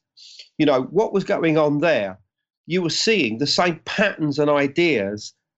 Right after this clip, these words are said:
coming up through individuals and cultures, whether they were,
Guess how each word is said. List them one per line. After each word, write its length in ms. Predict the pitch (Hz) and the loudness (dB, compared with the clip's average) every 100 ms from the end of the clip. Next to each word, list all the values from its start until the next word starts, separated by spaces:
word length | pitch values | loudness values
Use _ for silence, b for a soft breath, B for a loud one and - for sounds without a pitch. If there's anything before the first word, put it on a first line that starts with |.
| _ | _
coming 380 | - 196 180 156 | 0 2 2 2
up 280 | 135 117 - _ _ _ - | 2 0 -8 _ _ _ -4
through 400 | 165 147 143 135 _ _ | 2 2 2 -2 _ _
individuals 880 | 175 190 165 170 156 - 143 131 120 - | 0 0 2 0 0 0 0 0 -4 -4
and 180 | 147 135 | -2 0
cultures, 840 | - 165 151 - - 139 135 - _ _ | 0 0 0 -6 -2 0 -2 -6 _ _
whether 220 | 139 139 | 0 0
they 200 | 135 131 | 0 0
were, 380 | 123 131 127 120 | 2 2 2 2